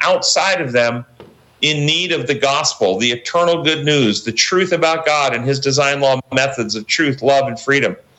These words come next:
And we see how limited we are in our ability and our numbers and our resources to reach so many people in the world. And we have been praying for years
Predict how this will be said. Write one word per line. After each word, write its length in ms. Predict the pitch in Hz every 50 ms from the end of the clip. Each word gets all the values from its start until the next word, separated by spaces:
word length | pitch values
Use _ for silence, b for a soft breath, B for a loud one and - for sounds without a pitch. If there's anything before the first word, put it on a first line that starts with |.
| B B B B B B -
And 100 | 135 139
we 120 | 143 147
see 240 | 135 - - 175 156
how 280 | 143 160 160 160 160 156
limited 560 | 156 160 180 196 196 190 170 165 160 139 123
we 280 | 117 131 165 185 185
are 260 | 160 127 113 113 123 123
in 100 | 131 127
our 460 | 120 127 139 143 139 139 131 - - - _ _
ability 580 | 113 120 113 - 135 143 165 175 160 127 113 117
and 80 | 117
our 140 | 120 123 123
numbers 560 | 123 120 127 135 160 175 151 135 113 107 107
and 80 | 123 120
our 140 | 123 120 110
resources 680 | 107 127 151 175 175 - 147 131 127 127 - 135 127 -
to 140 | - -
reach 460 | 127 120 139 170 202 214 214 - - -
so 300 | - - 165 160 165 175
many 240 | 185 180 170 165
people 360 | 160 - 170 160 160 - 143 143
in 60 | 143
the 60 | 139
world. 340 | 131 139 165 156 151 - 123
And 100 | 117 127
we 140 | 156 180 180
have 140 | 180 180
been 140 | 180 180 175
praying 340 | - - 185 170 175 175 170
for 160 | - - 170
years 680 | 175 165 160 180 202 220 202 127 87 - - - -